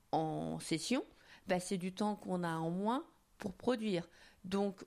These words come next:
on propose une fausse solution à un faux problème qui va ne faire qu'exacerber le problème. En l'occurrence ici, le taux de productivité. Donc, troisième cause, c'est montrer que les, les, les choses avancent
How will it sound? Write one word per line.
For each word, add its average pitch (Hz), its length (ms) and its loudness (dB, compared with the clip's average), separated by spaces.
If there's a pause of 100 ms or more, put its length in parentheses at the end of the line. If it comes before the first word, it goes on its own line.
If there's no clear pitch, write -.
on 185 920 2
propose 240 640 2
une 180 120 0
fausse 233 260 -2
solution 220 760 0
à 180 60 2
un 185 140 0
faux 190 200 -2
problème 185 440 0 (260)
qui 220 140 -2
va 190 100 4
ne 180 120 0
faire 190 280 -2 (280)
qu'exacerber 185 1040 0 (540)
le 185 120 4
problème. 190 480 0
En 165 80 2
l'occurrence 175 600 0
ici, 233 420 2
le 165 160 4
taux 202 140 2
de - 40 -18
productivité. 175 760 -2 (1040)
Donc, 190 320 2
troisième 214 480 0
cause, 269 300 2
c'est - 460 0
montrer 208 420 0
que 214 140 0
les, 180 360 4
les, 160 140 0
les 175 120 4
choses 190 300 0
avancent 202 520 0